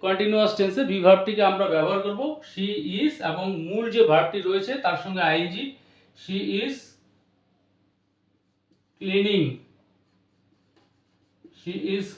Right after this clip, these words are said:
cleaning the room as well, as well as watching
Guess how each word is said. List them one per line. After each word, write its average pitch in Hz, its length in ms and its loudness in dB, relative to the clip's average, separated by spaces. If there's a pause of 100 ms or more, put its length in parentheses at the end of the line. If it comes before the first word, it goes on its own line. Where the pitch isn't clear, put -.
cleaning 196 440 -2 (1500)
the 185 180 4 (1500)
room 202 320 2 (2000)
as 202 120 4 (140)
well, 180 240 2 (2000)
as 196 120 0 (160)
well 220 260 0 (400)
as - 180 0 (1500)
watching 175 600 0